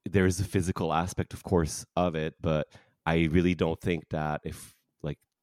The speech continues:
your body type or, you know,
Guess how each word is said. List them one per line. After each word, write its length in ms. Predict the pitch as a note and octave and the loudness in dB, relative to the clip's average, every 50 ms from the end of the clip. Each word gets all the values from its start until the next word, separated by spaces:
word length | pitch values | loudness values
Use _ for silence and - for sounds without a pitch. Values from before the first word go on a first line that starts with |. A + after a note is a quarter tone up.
| _ _ _ | _ _ _
your 220 | E2+ D2+ D#2+ D2+ | -6 -4 -4 -4
body 460 | C2+ C2+ D#2 D2+ D#2 D#2 D#2 D#2+ D2+ D2 | -2 -2 0 0 0 0 -2 -2 -4 -4
type 480 | - - F2 D#2+ D2+ D2+ D#2 D#2 - - | -6 -4 -4 -2 -2 -2 -2 -4 -4 -4
or, 600 | - D2+ C#2+ C#2+ C#2+ C#2+ C#2+ C#2+ C#2 C2+ C#2 C#2 - | -4 -2 0 0 -2 -2 -2 -2 -2 -4 -4 -6 -6
you 200 | C#2+ C#2 D#2 D2+ | -4 -2 -2 0
know, 420 | D2 C#2+ C#2 C2+ C#2 C#2 C#2+ - | 0 0 0 0 -2 -2 -4 -6